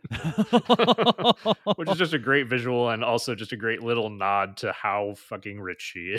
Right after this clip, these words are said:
Speaker 1: is. <laughs>
Speaker 2: Yeah. Oh, yeah. She would do that just for fun.
Speaker 1: Yeah. Uh, there's, I think, this basically just kind of wraps up, the tail end of this episode wraps up the story arc with Beerus. So we get a scene of Goku,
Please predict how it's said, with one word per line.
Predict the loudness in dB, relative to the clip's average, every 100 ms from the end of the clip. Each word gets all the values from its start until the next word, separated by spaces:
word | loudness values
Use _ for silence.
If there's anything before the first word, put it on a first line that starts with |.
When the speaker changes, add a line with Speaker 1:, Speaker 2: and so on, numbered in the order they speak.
| -6
Speaker 1:
is. | -8 -4 -4 -4 -8 -10 -8
<laughs> |
Speaker 2:
Yeah. | -4 -4 -6 -10 _
Oh, | -4 -2
yeah. | -2 -8
She | -6 -6
would | -4
do | -4
that | -4 -8
just | -10
for | -18
fun. | -20 -8 -6 -6 -10 -16 _ _
Speaker 1:
Yeah. | -8 -4 -2 -4 -6 _ _ _ _ -6
Uh, | -2 -2 0
there's, | 2 4 2 -4 -10 _ -6
I |
think, | -4 -4 -8 -20 -20 _ _ _ _ _ -20 -18
this | -2 -2 0
basically | 0 0 0
just | -2 -2
kind | -4
of | -4
wraps | 0 2 2 2 -4
up, | -4
the | -6
tail | -4 -2
end | -2
of | -4
this | -4
episode | -4 -6 -12 -12
wraps | -4 0 0 -2
up | -10
the | -10
story | -14 -10 -6 -4
arc | -4 -6 -8
with | -10 -8
Beerus. | -6 -4 -4 -4 -6 -8 -20 _
So | -12 -8
we | -2
get | -2
a | 0
scene | -2 -2
of | 0
Goku, | 0 0 0 -4 -6 -8